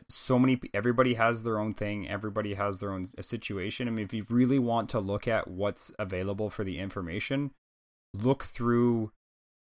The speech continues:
the who, look through your government information that are government posted things, not your local news station, not f-,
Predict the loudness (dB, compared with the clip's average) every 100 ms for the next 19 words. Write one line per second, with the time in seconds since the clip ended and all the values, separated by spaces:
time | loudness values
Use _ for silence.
0 | _ 0 4 6 6 2 0 -4 _ 2
1 | 6 8 8 6 0 -2 -4 -4 -2 -2
2 | 0 -2 2 6 8 10 8 6 0 0
3 | 0 0 0 -2 -2 -2 2 4 4 4
4 | 2 2 2 0 -6 -2 -2 -2 -2 0
5 | 4 4 2 -4 -10 -2 0 2 2 2
6 | 2 2 0 -2 0 0 0 -2 -2 0
7 | 2 2 2 -4 -14